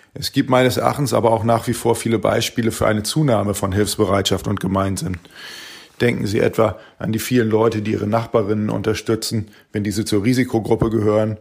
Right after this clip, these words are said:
oder an die zahlreichen Initiativen zur Unterstützung von Restaurants und kleinen Läden.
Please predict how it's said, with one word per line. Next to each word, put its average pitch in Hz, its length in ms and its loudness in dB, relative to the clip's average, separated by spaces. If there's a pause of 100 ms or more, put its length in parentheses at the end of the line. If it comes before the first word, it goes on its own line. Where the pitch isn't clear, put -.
(380)
oder 110 240 2
an 110 100 0
die 107 80 -2
zahlreichen 113 560 2
Initiativen 113 680 -2
zur 107 160 -4
Unterstützung 104 600 -2
von 101 160 -4
Restaurants 104 580 0
und 107 100 -4
kleinen 101 300 -2
Läden. 95 320 -4